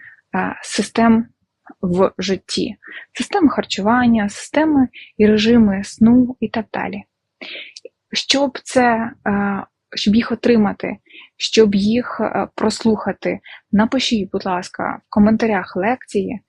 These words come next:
і ми з вами зв'яжемось і допоможемо їх отримати. Вартість їх символічна, але ви отримаєте кайф.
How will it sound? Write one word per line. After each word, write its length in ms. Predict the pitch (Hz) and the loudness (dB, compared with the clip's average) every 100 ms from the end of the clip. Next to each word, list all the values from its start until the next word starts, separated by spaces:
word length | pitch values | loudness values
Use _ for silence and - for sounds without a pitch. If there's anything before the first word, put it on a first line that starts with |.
| _ - _ | _ -20 _
і 60 | 214 | 2
ми 140 | 214 | 4
з 80 | 214 | 4
вами 300 | 220 214 202 | 2 2 0
зв'яжемось 760 | 190 - 196 247 262 220 214 - | -4 -2 0 2 2 0 -4 -6
і 220 | 214 220 | -2 0
допоможемо 1080 | 190 214 208 - 208 202 202 226 214 185 175 | 2 2 2 0 2 2 2 2 2 -2 -2
їх 300 | 185 208 - | -2 -2 -4
отримати. 600 | 196 202 185 175 - - - - - _ | -4 -2 -2 -4 -8 -12 -12 -20 -20 _
Вартість 560 | - 208 202 - - - | 0 2 2 -4 -8 -6
їх 180 | 170 - | -8 -8
символічна, 880 | - 240 220 190 185 175 - 240 294 _ - - - | -2 2 4 2 0 -2 0 2 2 _ -20 -20 -6
але 180 | 180 175 | -4 -4
ви 300 | 180 208 262 - | 0 -2 -2 -6
отримаєте 720 | 202 - 214 214 208 208 202 208 _ - | -8 -2 0 2 0 -4 -8 -8 _ -8
кайф. 400 | - - - | -6 -6 -8